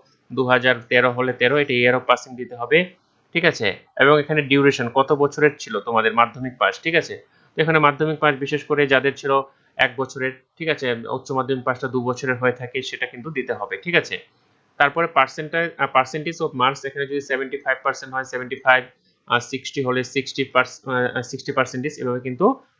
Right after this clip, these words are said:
টোটালটাই কমপ্লিট করতে হবে, ঠিক আছে? যার যে যোগ্যতাগুলি রয়েছে। তারপরে চলে আসি fluency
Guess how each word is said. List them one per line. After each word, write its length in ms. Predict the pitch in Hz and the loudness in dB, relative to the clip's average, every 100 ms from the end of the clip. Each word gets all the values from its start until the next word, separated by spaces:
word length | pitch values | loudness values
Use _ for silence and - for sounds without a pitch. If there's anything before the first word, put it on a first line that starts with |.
| - | -2
টোটালটাই 400 | 135 127 123 202 | 2 2 2 0
কমপ্লিট 420 | 135 123 156 165 | -2 -4 -4 -2
করতে 460 | 117 113 - 196 294 _ - | -2 -2 2 0 0 _ -2
হবে, 240 | 120 98 98 | 0 0 -8
ঠিক 140 | 190 208 | -4 -2
আছে? 300 | - - _ _ 127 | -4 -10 _ _ 0
যার 200 | 131 120 | 2 2
যে 100 | 127 | -4
যোগ্যতাগুলি 640 | 120 110 120 113 120 247 - _ - | -6 -4 -4 -2 0 -2 -6 _ -4
রয়েছে। 300 | 123 117 120 | 2 2 2
তারপরে 380 | - 135 170 170 | 2 2 0 -6
চলে 260 | 165 160 | -4 0
আসি 220 | 160 160 165 | 0 -2 -12
fluency 580 | - 147 151 156 - | -4 0 0 0 -8